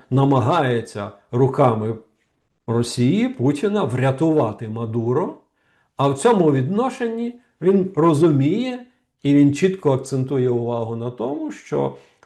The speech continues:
Трамп уже чітко усвідомлює, що Росія заплутала його в питаннях агресії проти України,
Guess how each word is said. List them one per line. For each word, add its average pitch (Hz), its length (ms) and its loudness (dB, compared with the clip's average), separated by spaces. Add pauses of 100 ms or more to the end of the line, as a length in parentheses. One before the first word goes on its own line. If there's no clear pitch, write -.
(140)
Трамп 160 500 2 (460)
уже 127 220 2
чітко 190 720 -2
усвідомлює, 139 1080 2 (380)
що 117 640 2
Росія 151 500 4
заплутала 135 840 2
його 120 280 2
в 110 120 -4
питаннях 110 760 -6 (200)
агресії 110 920 -4 (180)
проти 120 320 2
України, 113 840 -4